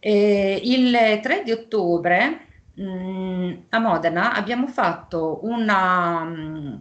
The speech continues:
una manifestazione nazionale sulla repressione. Perché l'abbiamo fatta qua a Modena? Perché qui a Modena si sente tantissimo, è molto forte.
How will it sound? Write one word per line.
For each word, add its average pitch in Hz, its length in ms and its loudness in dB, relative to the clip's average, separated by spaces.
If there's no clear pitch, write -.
una 254 180 0
manifestazione 233 920 -2
nazionale 190 920 -4
sulla 311 300 -2
repressione. 151 880 -8
Perché 277 380 0
l'abbiamo 175 300 0
fatta 175 280 -6
qua 190 120 -2
a 165 40 -2
Modena? 151 440 -6
Perché 208 280 -8
qui 320 120 -2
a 320 80 0
Modena 320 340 -2
si 180 140 -12
sente 247 280 -8
tantissimo, 151 1000 -10
è 220 120 0
molto 208 320 -4
forte. 143 600 -8